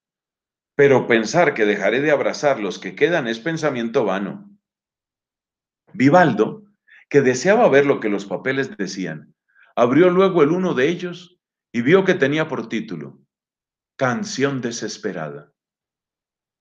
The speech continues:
Oyólo Ambrosio y dijo, "Ese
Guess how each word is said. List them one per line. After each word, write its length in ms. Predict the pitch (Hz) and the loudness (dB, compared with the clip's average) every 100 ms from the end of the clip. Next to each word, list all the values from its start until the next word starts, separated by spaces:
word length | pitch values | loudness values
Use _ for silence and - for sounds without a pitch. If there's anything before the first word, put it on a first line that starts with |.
| _ _ _ - - | _ _ _ -8 2
Oyólo 440 | 139 185 240 226 | 6 8 8 6
Ambrosio 480 | 147 135 180 175 131 | 4 2 0 0 -2
y 40 | |
dijo, 460 | 127 143 - 82 - _ _ _ _ _ _ _ _ _ _ _ _ _ - | -2 -6 -8 -16 -20 _ _ _ _ _ _ _ _ _ _ _ _ _ 2
"Ese 640 | 180 185 196 180 - - | 2 4 2 0 -2 -12